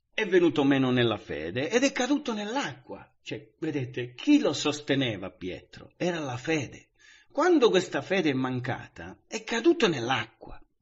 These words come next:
E così è per noi, fratelli. L'uomo, finché rimane, eh, con la fiducia in Dio, viene sostenuto,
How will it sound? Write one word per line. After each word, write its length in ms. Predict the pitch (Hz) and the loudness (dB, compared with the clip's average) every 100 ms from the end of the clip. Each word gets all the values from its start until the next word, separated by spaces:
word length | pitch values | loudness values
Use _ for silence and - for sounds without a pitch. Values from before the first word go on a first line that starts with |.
| _ _ | _ _
E 180 | - 285 | -6 -6
così 380 | 339 302 285 330 | -2 4 8 8
è 100 | 226 | 6
per 220 | 175 151 | 4 2
noi, 480 | 156 185 165 131 110 | 4 4 4 0 -6
fratelli. 760 | - 110 - 127 117 90 78 - - - - - - | -8 -8 -2 0 -2 -6 -12 -18 -20 -20 -20 -18 -4
L'uomo, 880 | 277 349 240 156 151 160 196 - - | 2 4 6 6 6 6 6 0 -20
finché 560 | - 339 349 - 403 392 | 2 4 4 6 6 6
rimane, 920 | 269 240 254 339 311 220 - - - _ _ _ - | 4 4 6 8 6 4 -2 -14 -20 _ _ _ -16
eh, 180 | 180 190 | -12 -4
con 180 | 247 | 0
la 100 | 240 | 0
fiducia 440 | 233 240 320 - 214 | 0 2 4 4 2
in 180 | 214 180 | 2 6
Dio, 360 | 160 113 - | 4 4 0
viene 320 | 190 330 311 | 6 8 8
sostenuto, 1300 | 269 - 269 - 247 240 294 208 147 - 107 90 - | 6 2 -4 0 4 6 6 6 0 -2 -4 -4 -10